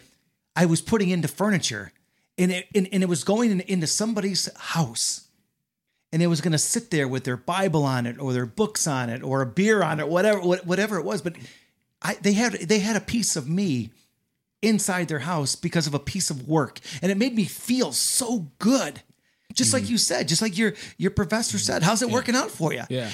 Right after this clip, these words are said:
Speaker 1: Well, I'll tell you what, when I come in from the garage, I feel good about, uh, just accomplishing, accomplishing, accomplishing. <laughs> You know what I'm saying?
Speaker 2: Accomplishing.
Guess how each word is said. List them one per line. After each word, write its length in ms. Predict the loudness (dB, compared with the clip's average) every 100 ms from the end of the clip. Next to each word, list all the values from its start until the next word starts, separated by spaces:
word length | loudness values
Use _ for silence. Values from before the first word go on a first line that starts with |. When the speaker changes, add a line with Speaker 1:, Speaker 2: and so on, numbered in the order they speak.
| 0
Speaker 1:
Well, 80 | 0
I'll 20 |
tell 140 | 2
you 80 | 2
what, 180 | 2 2
when 100 | 2
I 60 | 2
come 180 | 2 2
in 100 | 0
from 180 | 2
the 80 | 2
garage, 580 | 2 2 2 0 0 -4 -8 -20 -2
I 120 | 0
feel 300 | 2 0 0 -2
good 240 | 0 2 2
about, 220 | 0 -2 0
uh, 100 | -2 -4
just 260 | -4 -2 -2
accomplishing, 960 | -2 0 0 2 0 0 -2 -2 -2 -2
accomplishing, 1080 | -8 -8 -4 0 2 0 -2 -8 -4 -4 -6 -18 _ -4
accomplishing. 1040 | -4 0 0 2 0 0 -2 0 0 -2 -8
<laughs> 40 | _ -6 -6 -6 -12 -2
You 140 | 2
know 80 | 4
what 100 | 4
I'm 120 | 4
saying? 220 | 2 2
Speaker 2:
Accomplishing. 540 | 4 4 2 0 0